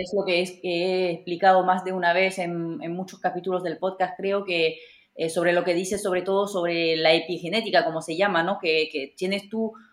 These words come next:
una genética, algo que es verdad que de todas formas lo tienes, pero si haces esfuerzos y, y cambios a nivel de,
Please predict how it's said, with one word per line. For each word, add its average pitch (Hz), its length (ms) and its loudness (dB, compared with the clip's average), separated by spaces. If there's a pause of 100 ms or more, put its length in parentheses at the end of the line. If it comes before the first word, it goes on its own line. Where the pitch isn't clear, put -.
(140)
una 214 340 4
genética, 233 720 4
algo 226 440 4
que 208 340 2
es 208 80 -6
verdad 220 340 4
que 196 80 0
de 180 100 0
todas 196 200 0
formas 214 260 2
lo 202 140 2
tienes, 233 560 0
pero 220 320 2 (240)
si 196 240 -2
haces 240 480 2
esfuerzos 233 800 -2
y, 185 500 -4
y 170 80 -10
cambios 214 540 2
a 180 80 -4
nivel 202 280 0
de, 190 440 -2